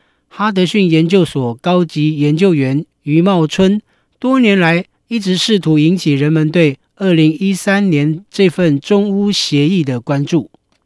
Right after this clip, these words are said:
余茂春认为，这份协议表明北京和莫斯科之间的紧张关系，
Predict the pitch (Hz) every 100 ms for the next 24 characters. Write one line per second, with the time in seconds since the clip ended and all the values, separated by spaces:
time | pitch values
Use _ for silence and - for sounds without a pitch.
0 | _ - 185 233 208 165 175 170 175 117
1 | 85 - _ _ _ _ - 233 247 220
2 | - 175 202 202 139 151 135 131 135 151
3 | - _ 151 135 143 196 214 214 - 190
4 | 180 202 180 - 180 165 156 170 160 170
5 | 160 143 123 135 107 110 151 160 156 147
6 | -